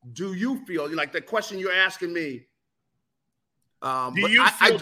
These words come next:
Speaker 1: I, I, I,
Speaker 2: Juergens can move
Speaker 1: I,
Speaker 2: over and get the job done?
Speaker 1: I think they feel he could, he could move over and, and
Speaker 2: Don't
Speaker 1: get the
Speaker 2: you
Speaker 1: job
Speaker 2: think
Speaker 1: done,
Speaker 2: we'll
Speaker 1: 'cause,
Speaker 2: know
Speaker 1: 'cause
Speaker 2: what
Speaker 1: he's a
Speaker 2: the
Speaker 1: very good athlete.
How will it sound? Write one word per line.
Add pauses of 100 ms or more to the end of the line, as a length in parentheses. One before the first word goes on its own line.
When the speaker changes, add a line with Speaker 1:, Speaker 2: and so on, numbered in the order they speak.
Speaker 1:
I,
I,
I,
Speaker 2:
Juergens
can
move
Speaker 1:
I,
Speaker 2:
over (300)
and
get
the
job
done? (260)
Speaker 1:
I
think
they
feel
he
could,
he
could
move
over
and,
and
Speaker 2:
Don't
Speaker 1:
get
the
Speaker 2:
you
Speaker 1:
job
Speaker 2:
think
Speaker 1:
done,
Speaker 2:
we'll
Speaker 1:
'cause,
Speaker 2:
know
Speaker 1:
'cause
Speaker 2:
what
Speaker 1:
he's
a
Speaker 2:
the
Speaker 1:
very
good
athlete.